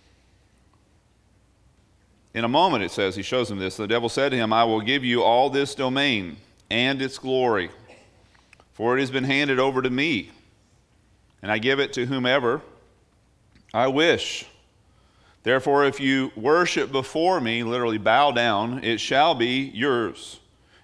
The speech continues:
Jesus answered and said, "It is written, 'You shall worship the Lord your God and serve him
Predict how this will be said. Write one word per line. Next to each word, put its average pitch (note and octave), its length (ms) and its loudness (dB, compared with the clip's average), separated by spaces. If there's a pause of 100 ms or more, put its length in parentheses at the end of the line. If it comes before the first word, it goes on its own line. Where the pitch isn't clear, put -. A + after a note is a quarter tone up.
Jesus C3 320 -2
answered D3 300 0
and C#3 100 -4
said, D#3 280 4
"It D3+ 160 0
is D#3+ 140 0
written, E3+ 400 -2 (1700)
'You A2+ 100 -4
shall C#3 240 2
worship E3+ 360 4
the D#3+ 80 0
Lord D#3 260 2
your D#3+ 80 0
God C#3 560 4 (360)
and C#3 480 -2
serve D3 520 0
him A#2+ 500 -4